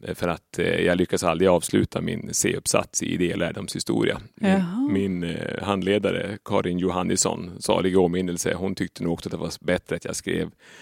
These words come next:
Speaker 1: show än, än, eh, vetenskaplig text,
Speaker 2: Ja,
Speaker 1: tror jag.
Speaker 2: just det.
Speaker 1: <laughs> Och då, och sen så, och så min fru då, eh, som kom med hit, hon är också från Sollefteå. Vi
Speaker 2: Mm.
Speaker 1: var ihop redan innan jag flyttade ner. Så hon kom året efter.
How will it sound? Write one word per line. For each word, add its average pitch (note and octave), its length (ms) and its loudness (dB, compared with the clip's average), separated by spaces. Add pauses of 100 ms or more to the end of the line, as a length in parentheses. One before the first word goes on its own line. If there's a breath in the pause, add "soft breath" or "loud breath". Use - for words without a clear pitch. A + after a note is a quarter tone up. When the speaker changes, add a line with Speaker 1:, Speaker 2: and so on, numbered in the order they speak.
(300 loud breath)
Speaker 1:
show G2 560 4
än, G2 320 -2
än, D2+ 260 -2
eh, - 400 -6 (120)
vetenskaplig F#2 640 0
text, - 360 -4
Speaker 2:
Ja, G3 40 -2
Speaker 1:
tror F#3+ 140 0
jag. F#3 120 6
Speaker 2:
just A3 180 4
det. G3+ 200 6 (160)
Speaker 1:
<laughs> E3 100 2 (840 loud breath)
Och C3+ 160 2
då, C3 160 6
och D3+ 200 0
sen D3+ 220 2
så, E3 220 0
och C#3+ 140 2
så C#3 120 0
min C3+ 200 2
fru C#3+ 280 4
då, B2 360 2
eh, A2+ 220 4
som A2 360 -2 (280)
kom A2+ 160 0
med G2+ 320 0
hit, F#2+ 480 -4
hon G#2 100 -2
är A2 40 4
också G2 140 -4
från F#2+ 120 -4
Sollefteå. - 420 -2 (100)
Vi G#3 80 4
Speaker 2:
Mm. F#3+ 140 6
Speaker 1:
var G#2 60 6
ihop G2 200 4
redan F2 180 -2
innan E2+ 220 -2
jag F#2 140 -6
flyttade F2 320 -6
ner. G2 180 0 (400 loud breath)
Så - 140 -2
hon G2 80 2
kom G#2 220 2
året E2+ 220 0
efter. C#3 480 0